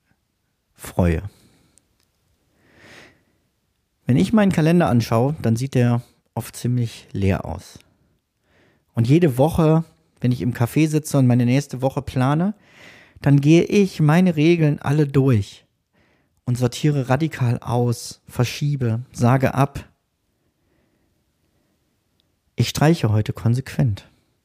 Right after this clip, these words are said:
einen komplett überfüllten Kalender, Sitzungen, deren Ziel mir nicht klar ist,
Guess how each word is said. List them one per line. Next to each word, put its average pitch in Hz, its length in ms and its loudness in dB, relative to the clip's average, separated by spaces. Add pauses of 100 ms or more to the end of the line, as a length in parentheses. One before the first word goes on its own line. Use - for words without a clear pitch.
(840)
einen 113 160 4
komplett 120 400 0
überfüllten 127 540 -2
Kalender, 120 560 0 (1200)
Sitzungen, 127 600 2
deren 117 240 2
Ziel 160 240 -2
mir 135 100 2
nicht 104 240 -4
klar - 320 -8
ist, - 280 -20